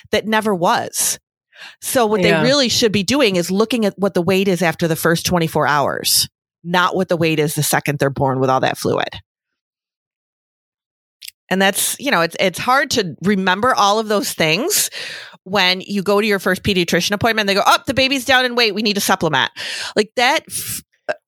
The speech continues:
Speaker 1: for
Speaker 2: that's
Speaker 1: me
Speaker 2: the thing. That's the thing, is that people are gonna get pushback. People get pushback all the time. They're like, "I feel like things are fine, but the doctor's worried, and they're, you know, he didn't gain weight, and da, da, da, da, da," all this stuff goes on.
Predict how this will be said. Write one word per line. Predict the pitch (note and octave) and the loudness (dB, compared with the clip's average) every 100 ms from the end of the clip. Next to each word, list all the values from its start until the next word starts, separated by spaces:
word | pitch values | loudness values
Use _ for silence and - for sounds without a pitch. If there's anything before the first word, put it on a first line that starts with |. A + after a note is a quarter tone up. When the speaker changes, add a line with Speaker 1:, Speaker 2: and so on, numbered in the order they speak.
| - | 0
Speaker 1:
for | C4 | 4
Speaker 2:
that's | C#4 D4 | 4 4
Speaker 1:
me | D#4 | 2
Speaker 2:
the | D#4 | -2
thing. | - G4 D#4 D3+ C#3+ - | 0 0 2 0 -6 0
That's | A3 C#4+ - | 2 2 0
the | D4+ | -2
thing, | E4+ F4 B3+ | 0 0 0
is | G#3 G#3 | -2 2
that | G#3+ G#3 _ | 0 -2 _
people | A#3 B3+ | -4 2
are | D4+ | 2
gonna | B3+ A3 | 2 0
get | F#3+ | -2
pushback. | - E4 - D3+ A2 - | 0 -2 0 -2 -2 -4
People | A3 A3 | -2 0
get | G#3+ G#3 | 0 0
pushback | - - G3+ E3 | -2 0 0 0
all | F#3 | 0
the | F#3 | 0
time. | F3+ C#4+ E3+ A#2+ | 0 0 0 -2
They're | E3+ | 0
like, | E3 | 0
"I | E3+ | 0
feel | - C#4+ | 0 0
like | E4 - | 0 0
things | A#3+ | 0
are | A3 | 0
fine, | G#3 G3 F#3 F3+ | 0 0 2 0
but | D#3 | -2
the | D3+ | -2
doctor's | G#3+ B3 B3+ A3+ F#3+ | 0 0 0 -4 0
worried, | F#3 F#3 F3+ | 0 2 0
and | D#3 | 0
they're, | C#3 - - - - _ - | -4 -6 -20 -20 -20 _ -2
you | |
know, | F3 D#3+ D3+ | 2 2 0
he | C#3 G3 | -2 0
didn't | C4 C#4 | 0 0
gain | B3 A#3+ | 0 2
weight, | G3+ F#3+ F#3+ F3+ | 2 2 2 2
and | D3+ | 2
da, | F3+ | 2
da, | B3 | 2
da, | A3 G#3 | 2 2
da, | F3+ | 2
da," | E3 D#3 D3+ | 2 2 2
all | F#3+ A3 | 2 2
this | A3 | 0
stuff | - A3 - | 0 -2 0
goes | G3 F#3 | -2 2
on. | A3 A3 D3 C#3 | 2 2 0 -4